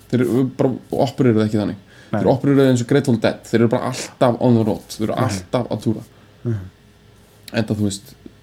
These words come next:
Speaker 1: var líf þeirra orðið að einhverju messi, sko. Og,
Speaker 2: Mhm.
Speaker 1: hérna, og Didi hætti í bandinu.
Speaker 2: Já.
Speaker 1: Hann
Speaker 2: Mhm.
Speaker 1: hætti og kom,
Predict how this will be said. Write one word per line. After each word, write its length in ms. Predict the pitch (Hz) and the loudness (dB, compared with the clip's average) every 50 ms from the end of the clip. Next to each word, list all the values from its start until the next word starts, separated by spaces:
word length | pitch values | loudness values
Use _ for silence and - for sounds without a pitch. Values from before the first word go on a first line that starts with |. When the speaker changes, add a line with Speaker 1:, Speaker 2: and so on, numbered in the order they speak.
| _ _ - - - _ _ _ _ _ - - - - - _ _ _ - - - | _ _ -20 -20 -20 _ _ _ _ _ -20 -20 -20 -20 -20 _ _ _ -20 -10 -4
Speaker 1:
var 160 | - 120 113 | 0 2 4
líf 160 | 110 117 120 | 4 4 4
þeirra 180 | 123 110 107 107 | 4 4 4 4
orðið 140 | 113 113 110 | 4 4 4
að 120 | 107 104 104 | 2 2 -2
einhverju 200 | 101 104 98 - - | -4 -6 -6 -4 0
messi, 300 | 113 123 123 - - 110 | 0 0 0 -2 -4 -8
sko. 180 | - - - 123 - - - - - - - | -10 -12 -16 -20 -20 -20 -20 -20 -16 -4 0
Og, 240 | 123 117 113 113 113 | 4 4 4 6 4
Speaker 2:
Mhm. 40 | 120 113 107 | 4 4 4
Speaker 1:
hérna, 140 | 107 110 107 - | 2 0 0 0
og 120 | 123 120 | 0 2
Didi 400 | - 147 160 151 151 131 117 120 | 4 2 2 4 4 4 4 4
hætti 340 | 117 135 156 151 - - 104 | 4 0 -2 -2 0 0 0
í 20 | 101 | 2
bandinu. 240 | 113 110 - - 98 - - _ _ _ - _ _ _ _ - - | 2 0 -2 -4 -10 -14 -18 _ _ _ -20 _ _ _ _ -12 -12
Speaker 2:
Já. 140 | 101 92 80 - _ - | -12 -12 -12 -18 _ -4
Speaker 1:
Hann 120 | - 117 113 | 0 0 2
Speaker 2:
Mhm. 60 | 113 | 2
Speaker 1:
hætti 340 | 127 131 127 - - - 117 | 2 0 -2 -4 -2 0 2
og 100 | 113 110 | 2 2
kom, 300 | - 151 156 160 156 143 | 4 4 4 4 2 0